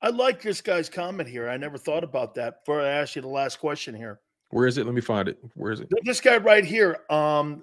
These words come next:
Speaker 1: this guy Help with a hundred percent. Have you
Speaker 2: Okay.
Speaker 1: ever seen Brett, have you ever seen Brett Veach on T V?
Speaker 2: That's a good point. Never.
Speaker 1: Have you ever seen him in public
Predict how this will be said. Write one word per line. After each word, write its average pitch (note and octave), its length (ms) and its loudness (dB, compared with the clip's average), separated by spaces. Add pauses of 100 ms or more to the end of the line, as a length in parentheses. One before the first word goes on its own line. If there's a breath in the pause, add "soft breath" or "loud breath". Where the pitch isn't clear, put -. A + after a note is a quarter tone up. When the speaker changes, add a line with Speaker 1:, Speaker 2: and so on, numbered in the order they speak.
(140)
Speaker 1:
this D#3+ 200 2
guy E3+ 340 0
Help D3 440 -2 (420)
with C3 160 -4
a C#3+ 60 2
hundred E3+ 220 0
percent. B2+ 460 -6 (420)
Have G#3 160 0
you D4+ 80 6
Speaker 2:
Okay. G#4 80 4
Speaker 1:
ever E4 100 -2
seen A#3 260 -2
Brett, F#3+ 280 0
have G3 160 -2
you E4 100 -2
ever G4+ 100 -6
seen A3+ 260 -4
Brett E3 280 4
Veach E3 280 -6
on C3+ 120 -4
T D3 180 -6
V? B2 300 -10 (1400)
Speaker 2:
That's - 180 -8
a - 40 -20
good A2 140 -10
point. - 280 -8 (760)
Never. A#2 300 0
Speaker 1:
Have F3+ 80 -2
you D#4 140 -4
ever F4 100 -2
seen C4+ 240 0
him G3 140 2
in D#3+ 100 2
public D3+ 460 -6